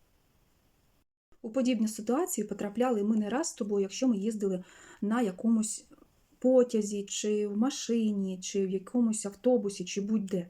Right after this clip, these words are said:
Так? Тому що, а, ми відчували на собі отаку дію, коли ми рухалися або назад,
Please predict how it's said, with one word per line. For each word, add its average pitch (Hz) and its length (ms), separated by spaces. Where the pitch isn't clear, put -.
Так? 247 340
Тому 233 260
що, - 240
а, 196 340
ми 247 180
відчували 226 480
на 202 100
собі 233 300
отаку 240 420
дію, 214 300
коли 220 240
ми 208 120
рухалися 196 520
або 190 140
назад, 269 440